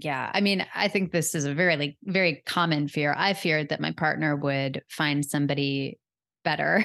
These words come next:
<laughs> quote unquote, better, and leave me, you know? Um, and I had to really sit with that and interrogate that. And I, I think another thing that fed into that fear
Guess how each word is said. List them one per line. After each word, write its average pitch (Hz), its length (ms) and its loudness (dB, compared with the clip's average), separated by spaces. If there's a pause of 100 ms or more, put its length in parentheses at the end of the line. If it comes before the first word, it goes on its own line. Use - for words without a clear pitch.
(140)
<laughs> - 160 -12
quote 240 260 6
unquote, 226 500 4
better, 190 360 4 (320)
and 175 160 0
leave 175 280 0
me, 151 360 -4
you 160 120 0
know? 143 260 2 (440)
Um, 151 680 2 (160)
and 165 560 2 (480)
I 180 260 2
had 170 320 0
to 170 120 -2
really 156 300 2
sit - 320 -2
with 156 200 -2
that 147 200 0
and 143 120 2
interrogate 143 600 -2
that. 135 340 -4
And 139 420 -2 (1600)
I, 190 80 -10 (120)
I 277 100 4
think 392 220 4
another 220 320 8
thing 190 320 2
that 160 220 0 (380)
fed 190 180 4
into 202 380 4
that - 300 -2
fear 143 640 -2